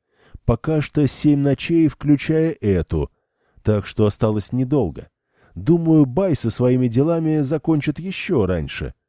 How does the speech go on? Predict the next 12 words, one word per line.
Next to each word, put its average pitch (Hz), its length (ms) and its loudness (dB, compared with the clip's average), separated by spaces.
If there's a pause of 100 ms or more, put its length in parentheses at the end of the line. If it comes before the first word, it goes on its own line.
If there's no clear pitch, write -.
(220)
Кажется, 92 680 -4
он 101 340 0
наращивает 107 720 -2
темп». 76 360 0 (720)
«Значит, 98 680 -4
это 101 380 0
тайное 101 420 0
убежище», 95 800 -4 (180)
взмах 87 420 -4
изящной 90 460 -2
синей 85 360 -2
руки, 90 420 -2